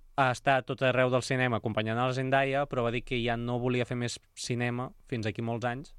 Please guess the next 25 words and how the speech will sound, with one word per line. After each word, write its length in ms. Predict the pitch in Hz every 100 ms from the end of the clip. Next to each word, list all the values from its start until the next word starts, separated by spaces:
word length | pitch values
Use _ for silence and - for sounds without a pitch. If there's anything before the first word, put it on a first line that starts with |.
| - -
i 100 | 120
que 100 | 117
ara 140 | 120
està 240 | - 120 123
com, 160 | 143 120
amb 100 | 107
un 80 |
contracte 360 | 117 127 123 107
de 60 | 107
dos 140 | 107
o 60 | 104
tres 200 | 107 107
anys 160 | 117
al 120 | 135
Broadway. 440 | 110 123 135 104 110 - - - - _ _ _ _ _ _
Fent, 320 | - 127 123
potser 300 | - 120 170
és, 160 | 190 -
ah, 180 | 147 123
Sonrises 540 | - 117 127 - 147
i 40 | 113
Làgrimes? 680 | 101 101 127 190 240 - - _ -
O 120 | 135
Rei, 220 | 127 131 127
o 540 | 120 117 113 113 107